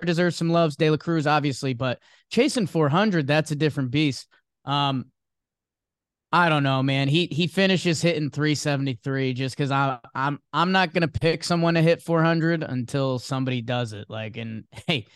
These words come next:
if there's a guy that can do it, it is this guy, which that's pretty cool.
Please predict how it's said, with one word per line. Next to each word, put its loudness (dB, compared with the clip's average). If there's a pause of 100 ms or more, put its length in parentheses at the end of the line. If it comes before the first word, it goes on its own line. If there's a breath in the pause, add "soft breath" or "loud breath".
(140)
if -2
there's 2
a 2
guy 4
that 2
can 0
do 2
it, 2
it 0
is 0
this -6
guy, -4 (160)
which -16 (220)
that's -10
pretty -6
cool. -12